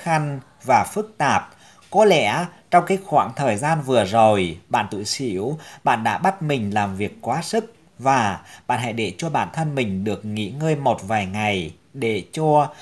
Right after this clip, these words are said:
cơ thể của mình được thư thái, thoải mái hơn bạn tuổi Sửu nhá. Trong cái vận trình ngày Chủ nhật này đối với bạn tuổi Sửu á, may mắn là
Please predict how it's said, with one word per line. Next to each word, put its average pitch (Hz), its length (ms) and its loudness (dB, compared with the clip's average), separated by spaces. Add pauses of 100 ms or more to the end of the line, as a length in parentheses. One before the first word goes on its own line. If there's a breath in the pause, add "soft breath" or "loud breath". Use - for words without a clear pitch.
(120)
cơ 156 160 -2
thể 113 320 -4
của 110 160 -6
mình 107 460 -2 (180)
được 123 340 -2 (120)
thư 156 220 -4
thái, 135 500 -6 (280)
thoải 120 180 0
mái 117 320 -4
hơn 151 340 -4
bạn 117 200 0
tuổi 82 140 -12
Sửu 98 500 -6
nhá. 185 240 -2 (1500 soft breath)
Trong 190 160 10
cái 208 140 4
vận 147 340 6
trình 123 220 2
ngày 117 240 2
Chủ 117 80 -6
nhật 123 360 0
này 120 260 0
đối 110 240 0
với 180 160 2
bạn 175 200 4
tuổi 101 140 -4
Sửu 107 480 -2
á, 170 120 2 (300 loud breath)
may 170 180 0
mắn 156 220 -2
là 127 540 2